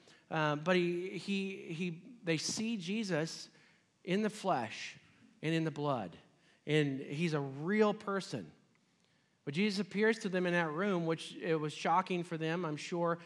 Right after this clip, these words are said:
and he proves to them he's alive, he's real, and, uh, that he's not a ghost. And, and then he challenges them, setting the course for all discipleship moving forward.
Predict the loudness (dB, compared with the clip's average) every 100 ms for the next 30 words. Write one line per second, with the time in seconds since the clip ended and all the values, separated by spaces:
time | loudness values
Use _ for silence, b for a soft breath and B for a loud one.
0 | B B -2 0 2 0 -4 -4 -2 0
1 | 0 0 0 0 0 0 -2 -2 -4 -2
2 | 2 4 4 2 -2 B B -10 -10 -10
3 | -8 -2 0 0 -2 -6 B B B -4
4 | -2 -2 -2 -2 0 0 0 -4 -6 -4
5 | -2 -2 -2 -2 -2 -6 -12 -8 -4 -2
6 | -2 -2 0 0 0 -4 -4 -2 0 2
7 | 2 -2 -4 -4 -4 -4 -6 B B B
8 | -8 2 2 4 0 -2 0 4 4 4
9 | 2 -6 -18 B _ -4 -2 4 6 6
10 | 4 2 4 4 4 0 -6 -4 -4 -6
11 | -14 _ b b -8 -4 -4 -4 -4 -4
12 | -4 -10